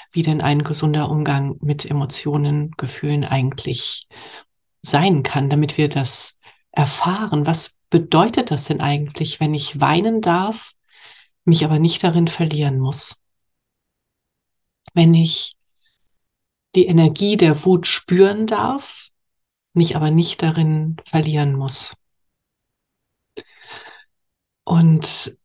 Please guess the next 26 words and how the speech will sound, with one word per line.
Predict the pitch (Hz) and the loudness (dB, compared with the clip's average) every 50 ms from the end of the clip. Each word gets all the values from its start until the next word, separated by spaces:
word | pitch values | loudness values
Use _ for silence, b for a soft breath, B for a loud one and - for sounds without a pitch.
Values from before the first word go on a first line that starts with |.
| _ _ _ _ _ _ _ _ | _ _ _ _ _ _ _ _
ich | - 175 170 - - | 0 0 0 2 4
merke, | 175 175 190 240 233 - 185 170 | 6 6 6 4 2 -2 -2 2
während | 175 170 170 170 170 165 | 4 6 6 6 4 2
ich | - 165 165 - - _ _ _ | 0 -4 -6 -6 -10 _ _ _
darüber | - - 175 170 170 160 170 165 160 170 165 160 160 | -8 -2 -2 0 0 2 2 2 4 4 4 4 4
spreche, | - - - - - - 175 185 190 - 208 190 | 2 2 0 -2 -2 -2 0 0 0 0 0 0
dass | - 170 165 160 - - - - _ _ _ _ | 2 0 -2 0 -2 -4 -4 -6 _ _ _ _
in | - 180 170 170 170 | 2 4 6 6 6
mir | 165 170 170 202 226 220 214 214 - - - _ _ _ _ _ _ _ _ _ _ _ _ _ _ - | 6 6 6 4 4 2 2 0 -4 -6 -10 _ _ _ _ _ _ _ _ _ _ _ _ _ _ -4
so | 165 170 | -2 -2
eine | 165 165 160 | -2 -2 -2
ganz | - 175 180 196 214 220 220 - - - - - _ _ _ _ _ _ _ _ _ - | 0 2 2 2 2 0 -2 0 -2 -2 -2 -4 _ _ _ _ _ _ _ _ _ -6
tiefe | - - - - - 185 190 196 202 - - - - 185 175 175 170 170 170 170 170 170 170 - _ _ _ _ _ _ _ - | -6 -4 -4 -4 -2 -2 -2 -2 -4 -6 -12 -6 -2 0 2 2 2 2 2 0 -2 -4 -6 -10 _ _ _ _ _ _ _ -6
Stille | - - - - - 208 233 240 190 165 | -2 -2 -2 4 4 4 4 4 0 0
entsteht. | 147 143 147 - - - 165 160 160 | -2 -2 0 0 0 2 0 -2 -2
Vielleicht | - - - - 151 151 156 - _ - - - | -4 -8 -4 -4 -4 -4 -4 -8 _ -16 -18 -8
merkst | - 156 165 180 - - - | -2 0 0 0 0 -2 -8
du | 190 | -6
das | - 170 - | -4 -4 -2
auch | - 165 - - - | -2 -2 -4 -2 -2
an | 175 165 160 170 | 0 0 0 0
der | 165 160 156 156 156 156 160 B B B B B B B B _ _ _ _ - | 0 0 0 0 -2 -4 -6 B B B B B B B B _ _ _ _ -2
Art, | 156 156 170 175 - - - | 2 4 4 4 2 2 2
wie | 170 165 | 2 2
ich | - - - | 2 0 0
heute | - 165 165 165 - - 170 156 160 156 160 156 151 | 2 2 2 2 2 0 0 0 2 2 0 -2 -4